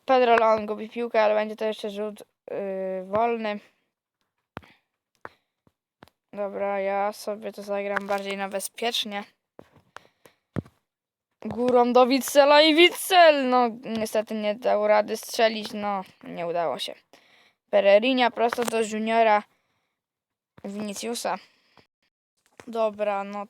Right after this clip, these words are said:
tutaj już by się w sumie bardziej przydało zrobić jakąś zmianę. Tutaj możemy tak to załatwić.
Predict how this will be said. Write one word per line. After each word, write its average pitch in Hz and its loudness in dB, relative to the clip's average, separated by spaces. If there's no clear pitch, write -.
tutaj 269 -6
już 247 -8
by 226 -10
się 240 -8
w - -8
sumie 240 -8
bardziej 233 -2
przydało 226 -2
zrobić 226 2
jakąś 220 -4
zmianę. 240 -4
Tutaj 226 -10
możemy 214 -10
tak 220 -6
to 220 -8
załatwić. 208 -6